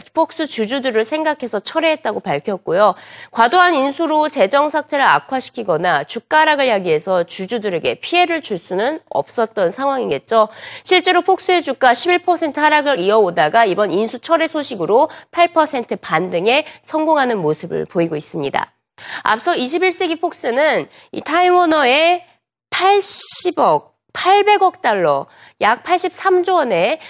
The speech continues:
어, 인수가를 제시를 했었습니다. 과연 타임워너가 팔십삼조 원의 가치를 할까?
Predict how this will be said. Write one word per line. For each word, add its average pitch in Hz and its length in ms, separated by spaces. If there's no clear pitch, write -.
어, - 100
인수가를 196 760
제시를 202 380
했었습니다. 185 760
과연 269 300
타임워너가 339 680
팔십삼조 381 760
원의 359 200
가치를 240 440
할까? 190 600